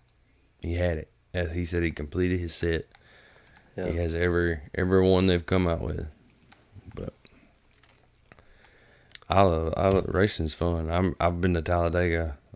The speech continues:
Speaker 1: uh, I've had a dozen
Speaker 2: I've only been
Speaker 1: times.
Speaker 2: once, but I would definitely do it again.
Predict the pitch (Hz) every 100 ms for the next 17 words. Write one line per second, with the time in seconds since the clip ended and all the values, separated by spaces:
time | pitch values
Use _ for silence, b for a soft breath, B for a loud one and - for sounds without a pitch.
0 | - _ 82 82 78 71 - _ - _
1 | - 80 78 78 76 80 80 80 76 80
2 | 95 104 98 82 87 85 85 90 87 -
3 | 87 85 82 76 85 87 85 82 82 80
4 | 80 80 85